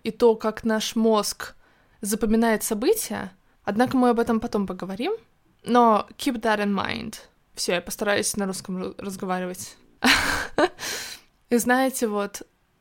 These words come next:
мы сейчас жалуемся, какой трэш происходит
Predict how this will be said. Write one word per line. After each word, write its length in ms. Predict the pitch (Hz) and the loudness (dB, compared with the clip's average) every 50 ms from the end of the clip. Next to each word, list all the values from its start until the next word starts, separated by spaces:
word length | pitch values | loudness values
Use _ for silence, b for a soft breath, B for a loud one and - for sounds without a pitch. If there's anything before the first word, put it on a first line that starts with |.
| _ _ - | _ _ -2
мы 240 | 214 220 226 240 | 0 2 4 2
сейчас 640 | 240 - 277 - - 254 240 226 220 220 220 - - - | 2 0 -2 0 4 6 6 6 6 6 4 -2 -4 -4
жалуемся, 880 | - 214 - 240 226 240 254 277 277 277 269 247 - - 247 226 226 233 - | -4 -2 2 4 4 4 4 4 4 2 2 2 2 2 4 2 2 0 -2
какой 280 | - 220 - - 233 240 | -8 -8 0 2 2 2
трэш 320 | 240 233 214 214 220 - - | 4 2 -2 -2 -4 -4 -6
происходит 960 | - 208 202 202 - - - 226 208 208 190 196 190 190 190 - - - | -2 -2 -2 -2 -2 -2 2 2 2 2 2 0 -6 -6 -8 -12 -14 -14